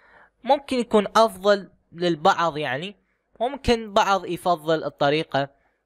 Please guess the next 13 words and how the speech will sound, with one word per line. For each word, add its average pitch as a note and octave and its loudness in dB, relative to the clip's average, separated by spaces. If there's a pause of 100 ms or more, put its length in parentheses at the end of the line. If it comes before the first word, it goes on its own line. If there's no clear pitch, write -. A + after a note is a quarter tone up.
(140)
بأنه E3 -2
يجعلها D3+ -2
بشكل C3 -6
يدوي. G#2+ -2 (400)
فإذا B3+ 2
لو B3+ 4
ننتقل C4+ -2
للمتصفح، G3+ -2 (720)
تشوف A#3 -2
بهذا A#3 2
المكان F3 -2
لو D3+ -4
تكتب F#3 -4